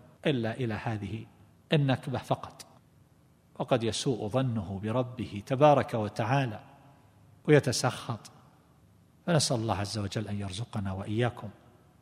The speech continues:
الثبات والصبر الجميل وحسن العاقبة في الأمور كلها، وأن لا يكلنا إلى أنفسنا طرفة عين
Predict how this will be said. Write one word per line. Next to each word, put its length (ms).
الثبات 640
والصبر 420
الجميل 560
وحسن 380
العاقبة 500
في 120
الأمور 340
كلها، 520
وأن 320
لا 100
يكلنا 640
إلى 260
أنفسنا 600
طرفة 380
عين 440